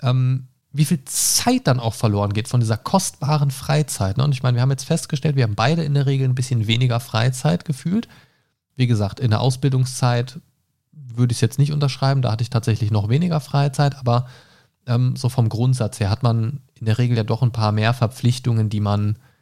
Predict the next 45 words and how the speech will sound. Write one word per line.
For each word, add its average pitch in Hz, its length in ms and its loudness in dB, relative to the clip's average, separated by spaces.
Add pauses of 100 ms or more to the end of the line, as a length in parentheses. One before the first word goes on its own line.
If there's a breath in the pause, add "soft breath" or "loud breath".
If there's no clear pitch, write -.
(140 soft breath)
jetzt - 220 -2
nicht 110 200 2
unbedingt 104 380 0
schieben 104 300 0
kann. 101 160 -2
Eine 98 80 -2
Gruppenarbeit, 113 600 0
die - 60 -2
kann 110 160 0
man 107 120 0
vielleicht 107 300 0
auch 117 60 2
mal 104 100 2
von 104 180 0
Dienstag 113 380 0
auf 101 120 -4
Donnerstag 127 500 0
schieben, 117 440 0 (480 loud breath)
ähm, 107 340 0
aber 107 140 0
ich 98 80 0
sag 110 140 0
mal 120 100 2
so, 107 160 0
das 107 200 -4
eine 113 280 0
oder 107 140 -2
andere, 107 260 0
wich-, 120 160 -2
also 104 120 0
wenn 104 80 2
der 104 80 2
Kühlschrank 117 440 0
leer 113 240 0
ist, 123 200 -2
dann 110 220 -2
kann 117 160 0
ich 110 100 -2
nicht 110 120 2
eine 107 140 0
Woche 107 220 0
warten 107 260 2
mit 101 120 0
dem 104 100 -2
Einkaufen. 113 560 0